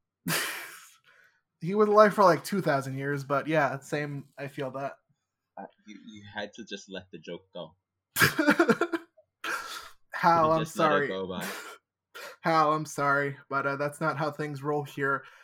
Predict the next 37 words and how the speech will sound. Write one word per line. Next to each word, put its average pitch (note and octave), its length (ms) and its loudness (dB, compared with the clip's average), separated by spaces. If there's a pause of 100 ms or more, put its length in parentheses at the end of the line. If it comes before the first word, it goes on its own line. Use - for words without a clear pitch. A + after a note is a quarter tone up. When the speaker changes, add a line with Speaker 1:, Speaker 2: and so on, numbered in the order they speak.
(220)
Speaker 1:
Hal, C4+ 640 4 (140)
it's E4 240 -10
been D#4 240 -6
a F4 60 -4
while D4+ 400 4
since G#3+ 280 -6
you B3+ 160 -6
and B3+ 100 -4
I A#3+ 140 -4
have, G#3 340 -2
uh, E3+ 180 0
recorded A#3+ 500 -4
and G3 100 -4
released F#3+ 360 -10
an G#3+ 80 -8
episode. C3 460 -14 (440)
Speaker 2:
What G#2+ 260 -4
do C3 60 -2
you C3 140 -8
mean? G2 400 -8 (120)
This G#2 220 -8
is A2 260 -8
happening G2 440 -8 (100)
a F#2+ 80 -8
week G2 260 -10
after F#2+ 320 -8
our F2 160 -10
last F2+ 320 -12
episode. - 520 -20 (600)
What G2 180 -10
are F#2+ 100 -8
you F#2 180 -12
talking G2+ 300 -12
about? E2 300 -16 (580)
Speaker 1:
Yeah, E3+ 460 -4
sure. F3 480 -4
So, A3 600 0